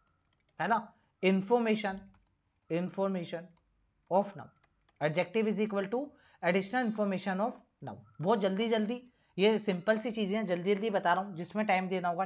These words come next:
टाइम ज़रूर दूंगा। ठीक है, मैं नहीं चाहता आपका टाइम वेस्ट हो, मैं जल्दी से अपना जो भी कॉन्सेप्ट है मैं आपके सामने रखना चाहता हूँ।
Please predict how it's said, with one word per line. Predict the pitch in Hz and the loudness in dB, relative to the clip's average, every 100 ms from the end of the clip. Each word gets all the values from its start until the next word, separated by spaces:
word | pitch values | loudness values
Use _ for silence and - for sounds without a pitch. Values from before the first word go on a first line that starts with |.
| 185 | -2
टाइम | 160 165 | -4 -4
ज़रूर | 143 135 127 | -6 -6 -10
दूंगा। | 117 120 - _ - _ | -14 -18 -20 _ -20 _
ठीक | 208 214 | 0 0
है, | 254 - - 165 | -2 -6 -6 2
मैं | 190 | 4
नहीं | 240 | 4
चाहता | 208 190 226 | 2 4 2
आपका | 220 214 | 2 0
टाइम | 214 160 156 | 2 0 0
वेस्ट | 151 - | -6 -6
हो, | |
मैं | 151 185 | -4 0
जल्दी | 170 180 240 240 | 0 0 0 0
से | 233 240 - | -2 -4 -4
अपना | 165 190 214 233 - _ - | -4 -2 -2 -2 -6 _ -8
जो | 147 214 | 2 2
भी | 247 | 2
कॉन्सेप्ट | 240 190 196 190 - | 2 2 2 0 0
है | |
मैं | 175 | 0
आपके | 190 196 | 0 0
सामने | 214 156 160 139 | -6 -6 -6 -8
रखना | - 123 | -8 -14
चाहता | 117 104 | -14 -16
हूँ। | - | -18